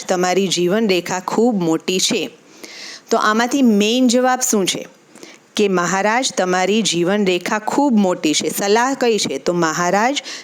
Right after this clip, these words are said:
તમારી જીવનરેખા ખૂબ મોટી છે." તો હવે આપણે પ્રશ્ન ઉપરથી જવાબ લખીએ તો આવી રીતે જવાબ લખાય, બધા જ્યોતિષી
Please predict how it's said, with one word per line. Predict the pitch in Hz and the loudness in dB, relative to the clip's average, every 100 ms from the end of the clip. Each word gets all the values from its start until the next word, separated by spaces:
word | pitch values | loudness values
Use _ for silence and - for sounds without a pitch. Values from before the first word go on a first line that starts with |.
| - | -6
તમારી | 185 185 185 190 | -2 0 0 0
જીવનરેખા | 160 180 208 220 180 170 202 | 0 0 0 2 0 0 -4
ખૂબ | 202 - 269 226 | -4 0 2 2
મોટી | 180 180 185 180 | 2 0 -2 -2
છે." | - 160 - - - - - - - | -2 -4 -8 -16 -20 -18 -18 -4 0
તો | |
હવે | 208 226 | 2 2
આપણે | 226 240 254 | 2 0 -2
પ્રશ્ન | 190 190 - 247 | 0 -2 0 0
ઉપરથી | 220 220 214 220 | 2 -2 -2 0
જવાબ | 185 202 208 | 2 2 2
લખીએ | 254 262 214 170 185 - - - - - - - _ - | 0 0 -2 -2 -4 -10 -12 -12 -14 -20 -20 -20 _ 0
તો | 226 | 0
આવી | - 196 226 | 2 0 0
રીતે | 254 262 269 | 0 0 2
જવાબ | 202 202 208 240 - - | 2 2 2 0 -4 0
લખાય, | 180 208 - 190 170 208 - - - - 170 | 0 2 -2 -2 0 -2 -6 -20 -20 -12 0
બધા | 190 180 233 262 | 0 2 0 0
જ્યોતિષી | 196 196 185 202 196 - 247 208 170 | 2 0 0 -2 -2 0 0 0 -2